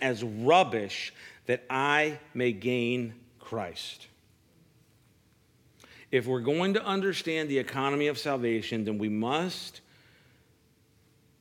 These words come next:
count our gains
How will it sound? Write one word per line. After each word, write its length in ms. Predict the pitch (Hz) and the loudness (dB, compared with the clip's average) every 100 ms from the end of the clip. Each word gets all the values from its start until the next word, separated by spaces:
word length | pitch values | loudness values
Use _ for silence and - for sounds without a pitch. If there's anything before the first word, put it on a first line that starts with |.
| _ - | _ -18
count 480 | - - 156 185 190 - - - _ _ _ _ _ _ _ _ - | -8 -2 0 0 -4 -10 -20 -20 _ _ _ _ _ _ _ _ -2
our 180 | 127 120 | 0 0
gains 680 | 104 131 143 156 160 160 | 0 0 0 0 -4 -10